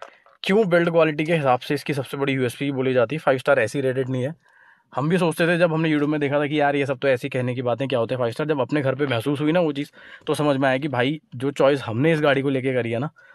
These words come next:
इस प्राइस पे, वो कोई गाड़ी इसको मैच नहीं कर सकती सेफ्टी के कंपैरिजन में। तो बस ये एक छोटी वीडियो थी आपको समझाने के लिए कि क्यों बिल्ड, टाटा की बिल्ड क्वालिटी एक्चुअली में है। मैं भी आप ही लोगों की तरह YouTube पर देखता था, समझता नहीं था, मैंने सोचता था कि यार ये ऐसी बात है, लेकिन जब अब खुद सामने हुआ तब समझ आया कि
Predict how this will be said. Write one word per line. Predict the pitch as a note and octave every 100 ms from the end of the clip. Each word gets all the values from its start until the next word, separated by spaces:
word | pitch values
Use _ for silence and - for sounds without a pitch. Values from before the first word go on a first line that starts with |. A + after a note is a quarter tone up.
| _ D#3+
इस | F3
प्राइस | - D#3 C#3 -
पे, | A#2 - _ _ -
वो | C#3 -
कोई | D3 D#3+ E3+ D#3 _ C3
गाड़ी | C3+ C#3
इसको | C#3 -
मैच | C3 A#2+ -
नहीं | C3
कर | A#2+
सकती | A#2 C#3
सेफ्टी | B2+ A#2+ -
के | A#2
कंपैरिजन | A2 A2+ A2+ G#2 A2
में। | A#2+ F3 - - -
तो |
बस | F3+ F3+
ये | G3
एक | G3
छोटी | G3 F3
वीडियो | F3 E3
थी | E3+
आपको | D#3+ E3+
समझाने | D3+ C3 C3+
के | D3
लिए | D3+
कि | D#3+
क्यों | D3
बिल्ड, | C3+ C#3 - - -
टाटा | B2+ C3
की | C#3+
बिल्ड | C3+ C3+
क्वालिटी | C3+ B2+ B2+ D3 - - _ _ _
एक्चुअली | B2+ B2 E3+ E3+
में | E3
है। | E3+ F3+ C#3+
मैं | C#3+
भी | E3+
आप | D3+
ही | E3+
लोगों | D#3
की | E3
तरह | E3+ D#3+
YouTube | C#3+ D3+
पर | D#3+
देखता | C3 B2 C#3
था, | D#3 C#3+
समझता | - C3+ - C#3+
नहीं | C#3
था, | C#3+
मैंने | C#3 C#3
सोचता | B2 C3+
था | C3
कि | C3
यार | C3 C3
ये | B2
ऐसी | A#2 -
बात | B2 G#2+
है, | D#3
लेकिन | D3+ D3
जब | C#3
अब | C3
खुद | C#3+
सामने | - C#3+ D3+
हुआ | C3+ C#3 F3+ _ _ - -
तब | D#3+
समझ | D#3 D#3+ D3+
आया | D3
कि | D3+